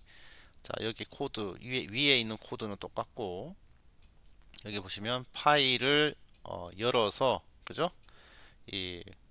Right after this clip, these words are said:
웹 리-, 리스판스, 그러니까, 어, 아, 엔트로피 웹사이트에서 날라오는 에이치티엠엘 코드를 저장하도록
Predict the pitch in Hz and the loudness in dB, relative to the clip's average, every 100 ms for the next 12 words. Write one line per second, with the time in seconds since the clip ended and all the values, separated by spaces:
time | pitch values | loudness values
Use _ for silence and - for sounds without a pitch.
0 | - - - 131 - - - - - - | -20 -10 -2 -2 -4 -20 -20 -20 -20 -12
1 | 110 - - 113 - - 151 147 - - | -12 -12 -8 0 0 4 2 2 -2 -4
2 | - - - - - 85 - - 90 87 | -14 -20 -14 -12 -8 -10 -10 -12 -10 -10
3 | - - - - - - - - - - | -12 -16 -20 -20 -20 -20 -20 -20 -20 -20
4 | - - - - 101 - - 147 - 156 | -20 -20 -14 -6 -4 -2 -2 -2 0 -2
5 | - 120 123 - 139 120 110 104 104 113 | -2 0 0 4 2 2 -2 0 4 6
6 | 120 107 104 117 - 98 - - 117 117 | 6 4 2 -2 -4 -4 -4 -4 -4 -4
7 | 104 98 - 104 - 90 131 147 98 104 | -4 -6 -8 -10 -8 -4 -2 -2 -4 -2
8 | 113 113 117 113 - | -2 0 -2 -4 -10